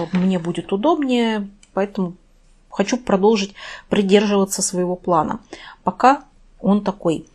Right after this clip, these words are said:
Одиннадцать процентов, насколько я помню, у меня готово на данный момент. И здесь тоже я хотела бы тысячу крестиков сделать. Ну, в общем, если в каждом процессе по тысяче крестиков сделаю, будет прекрасно и замечательно.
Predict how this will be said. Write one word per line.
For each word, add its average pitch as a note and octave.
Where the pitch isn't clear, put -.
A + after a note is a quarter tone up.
Одиннадцать A3
процентов, G3
насколько G3
я G3+
помню, F#3+
у F3
меня F3+
готово F#3+
на F3+
данный F3+
момент. C#4+
И B3
здесь G#3
тоже A#3+
я F#3
хотела G3
бы F3
тысячу G3
крестиков F#3
сделать. E3+
Ну, A#3
в -
общем, A#3+
если G3
в -
каждом F#3+
процессе G3
по F3+
тысяче F3
крестиков F3
сделаю, B3
будет A3+
прекрасно G3+
и G3+
замечательно. F3